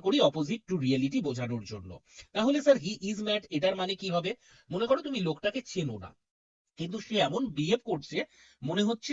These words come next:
সে পাগল, তো সেক্ষেত্রে he is mad-ও চলতে পারে। তো এখানে he is mad এটার মানে হচ্ছে he may be mad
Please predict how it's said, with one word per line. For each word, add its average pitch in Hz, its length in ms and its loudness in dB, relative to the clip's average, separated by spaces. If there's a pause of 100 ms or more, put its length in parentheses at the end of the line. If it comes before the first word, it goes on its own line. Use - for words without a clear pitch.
(120)
সে - 100 0 (200)
পাগল, 104 300 -2 (320)
তো 247 60 -6 (160)
সেক্ষেত্রে 151 480 -2 (340)
he 185 80 -2 (160)
is 226 80 0 (100)
mad-ও 127 300 0
চলতে 117 300 -4
পারে। - 180 -6 (360)
তো 180 60 0 (160)
এখানে 233 200 2 (100)
he 185 80 2 (100)
is 277 80 -2 (140)
mad 120 200 8 (140)
এটার 180 260 6
মানে 202 240 2
হচ্ছে 151 280 -2 (440)
he 220 180 -2 (560)
may 165 220 4
be 208 80 6 (120)
mad - 200 -10